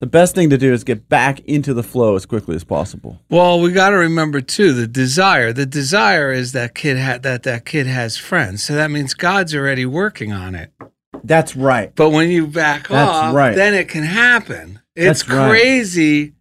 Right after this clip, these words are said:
Speaker 2: that that's how it works. It's
Speaker 1: That,
Speaker 2: in
Speaker 1: yeah.
Speaker 2: these little things.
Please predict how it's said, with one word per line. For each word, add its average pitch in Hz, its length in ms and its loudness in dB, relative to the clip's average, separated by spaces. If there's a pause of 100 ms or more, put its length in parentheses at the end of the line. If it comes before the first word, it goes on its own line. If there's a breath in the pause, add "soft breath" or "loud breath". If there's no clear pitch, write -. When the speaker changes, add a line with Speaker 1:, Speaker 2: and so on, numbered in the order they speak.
(120)
Speaker 2:
that 151 220 -4
that's 185 560 -2 (240)
how 180 520 2
it 139 140 0
works. 165 920 0 (440)
It's 165 220 4
Speaker 1:
That, 208 80 6
Speaker 2:
in 214 80 4
Speaker 1:
yeah. - 140 4
Speaker 2:
these 175 160 2
little 214 480 6
things. 117 920 -4